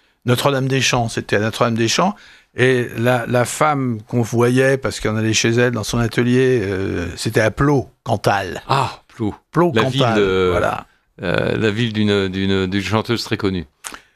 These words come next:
Speaker 1: Oui,
Speaker 2: Je connais
Speaker 1: Sheila.
Speaker 2: bien. Oui, Sheila.
Speaker 1: Et elle s'appelait Maryse Ducaire. Et Maryse Ducaire, c'était une femme artiste qui a exposé d'ailleurs beaucoup aux États-Unis, et cetera,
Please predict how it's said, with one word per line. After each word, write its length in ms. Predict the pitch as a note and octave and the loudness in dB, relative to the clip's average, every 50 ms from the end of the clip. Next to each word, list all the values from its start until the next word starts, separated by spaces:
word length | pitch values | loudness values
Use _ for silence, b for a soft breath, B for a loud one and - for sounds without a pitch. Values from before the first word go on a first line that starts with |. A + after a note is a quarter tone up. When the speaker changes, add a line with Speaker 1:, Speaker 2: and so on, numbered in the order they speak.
| B B B - | B B B -4
Speaker 1:
Oui, 340 | - B2 D3 E3+ F3+ E3 C#3+ | 0 2 2 2 2 2 0
Speaker 2:
Je 160 | A2 - - | -2 -2 0
connais 120 | - D#3+ D3+ | 0 0 2
Speaker 1:
Sheila. 80 | C#3+ C3+ | 2 2
Speaker 2:
bien. 180 | B2+ G#2 F2 - _ - | 0 0 -4 -8 _ -12
Oui, 120 | A2+ G#2 F#2+ | -8 -8 -6
Sheila. 340 | - - G#2+ G2 F#2 E2 - - | -4 -4 -4 -2 -4 -6 -6 -2
Speaker 1:
Et 220 | - C#3 D3 C3+ A#2 | 0 2 2 2 2
elle 160 | - C#3 D3 C#3+ | 2 0 0 0
s'appelait 580 | - - D#3+ C#3+ - - D3 D3+ D3+ C#3+ C#3 | 0 -2 -2 -2 -2 0 2 2 4 2 2
Maryse 440 | B2+ C3+ D#3 D#3+ E3+ F3 D#3+ C#3 B2+ | 0 0 -2 -2 -2 -4 -6 -6 -6
Ducaire. 600 | C3+ C#3 C#3 B2 - D3+ D3 D#3+ F3+ G3+ G#3+ A#3 A3+ - b b b b b b | -6 -6 -4 0 2 2 2 2 2 0 -2 -6 -8 -12 b b b b b b
Et 100 | - A2 | -4 -2
Maryse 460 | A2 C3 D3+ D#3 D3 D3+ D3 C3+ B2 B2 | 2 2 2 2 2 0 0 -2 -2 -2
Ducaire, 420 | B2+ B2 B2 B2 - E3+ G3+ - | -2 -2 -2 0 0 0 0 0
c'était 280 | - - B2+ - - B2 | 0 -2 -4 0 0 2
une 100 | A#2+ A2+ | 2 0
femme 640 | G#2 - - - C3 C3+ C3 B2 A#2 G#2+ G2+ G2 F2 | 0 -2 0 0 2 2 2 0 -2 -4 -4 -4 -4
artiste 640 | G2 - - - - - D#3+ G#3 A3 - - - - | -4 -6 -6 -6 -6 -4 -4 -2 -2 -4 -6 -8 -6
qui 80 | - | -4
a 40 | G2+ | -2
exposé 420 | G#2 G#2 - - B2+ A2+ G#2+ A2+ | -2 -2 -2 -2 0 0 0 0
d'ailleurs 260 | G#2 F#2 F2+ F#2+ G2 F#2+ | 0 -2 -4 -4 -6 -4
beaucoup 300 | F#2+ G#2 G2+ - - C#3+ | -4 -6 -6 -6 -4 -2
aux 40 | |
États-Unis, 600 | A2+ G2+ G2 - G#2 G2 F2+ F#2+ F#2+ G2 G#2 B2+ | -2 -2 -2 -2 -2 -2 -2 -2 -2 0 0 0
et 100 | C#3+ B2+ | 0 0
cetera, 500 | - - - - - - - E3+ A3 A3 | -2 -6 -10 -10 -10 -6 -4 -4 -4 -6